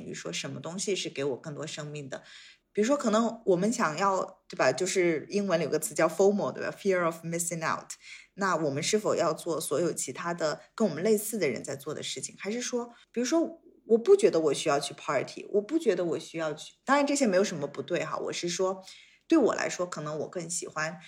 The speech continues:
一对一的交流，我喜欢去认识跟我背景不一样的人，我喜欢请朋友来我家里，我喜欢就是招待他们，这是让我觉得很开心的一件事情，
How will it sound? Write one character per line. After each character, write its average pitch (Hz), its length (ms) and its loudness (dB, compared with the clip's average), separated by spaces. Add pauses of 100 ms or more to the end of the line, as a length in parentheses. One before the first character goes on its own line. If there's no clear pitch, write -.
(160)
一 254 100 -2
对 247 160 6
一 233 140 -2
的 214 140 0
交 202 260 -2
流， 151 380 -4
我 170 100 -6
喜 175 180 -4
欢 170 280 -8
去 180 360 -4 (300)
认 190 180 -4
识 170 380 -2
跟 190 320 -10
我 139 160 -2
背 180 220 -2
景 139 200 -8
不 196 120 -2
一 196 100 -2
样 233 180 -4
的 180 120 -4
人， 147 400 -6 (300)
我 175 100 0
喜 180 240 -4
欢 208 500 -4 (200)
请 147 180 -4
朋 165 200 -6
友 175 60 -8
来 165 140 -4
我 175 120 0
家 185 340 -2
里， - 300 -4
我 - 120 -10
喜 165 140 -6
欢 175 240 -6
就 165 100 -8
是 170 200 -8
招 214 200 -2
待 226 160 -2
他 170 160 -8
们， 165 160 -6
这 185 140 -6
是 180 240 -6
让 175 200 -8
我 139 60 -12
觉 143 140 -8
得 160 80 -8
很 160 140 -18
开 185 200 -8
心 226 220 -2
的 220 80 2
一 160 80 -4
件 139 180 -10
事 - 160 -14
情， - 220 -10